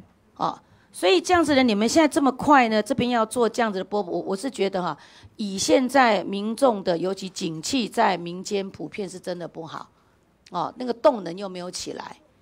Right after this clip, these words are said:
哦，那你这个第四季好像看来有人说是反弹，但是反弹也不是那么迅速，反弹的时候是迅疾的昙花一现呢，还是有持续性的动力，我们也看不出来。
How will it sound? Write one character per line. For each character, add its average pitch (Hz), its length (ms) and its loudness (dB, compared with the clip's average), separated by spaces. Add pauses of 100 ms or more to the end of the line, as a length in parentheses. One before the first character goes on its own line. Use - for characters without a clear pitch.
(380)
哦， - 160 -8 (340)
那 240 360 2
你 185 180 -6
这 269 120 -4
个 262 60 0
第 262 180 -4
四 269 200 -6
季 226 520 -6 (340)
好 - 160 -8
像 254 220 -2
看 254 200 -2
来 175 220 2
有 170 220 0
人 190 140 -4
说 240 300 4 (460)
是 254 160 0
反 156 300 -4
弹， 160 360 -6 (440)
但 285 120 -2
是 294 80 -4
反 190 220 -2
弹 202 160 -4
也 175 80 -4
不 196 140 -14
是 247 140 -10
那 233 80 -6
么 202 120 -8
迅 196 320 -10
速， 185 260 -6 (320)
反 208 220 2
弹 240 160 0
的 262 120 0
时 269 60 -8
候 277 120 0
是 262 160 -8
迅 269 260 -6
疾 190 160 -10
的 185 100 -6
昙 190 220 -10
花 233 180 0
一 202 120 -8
现 208 260 -4
呢， 180 140 -8
还 175 180 -6
是 240 160 -10
有 175 140 -6
持 196 200 -12
续 220 140 -12
性 226 180 -12
的 190 80 -8
动 208 280 -6
力， 208 180 -10 (400)
我 165 80 -10
们 190 80 -8
也 180 80 -6
看 220 180 -2
不 190 80 -6
出 180 220 -4
来。 127 240 -2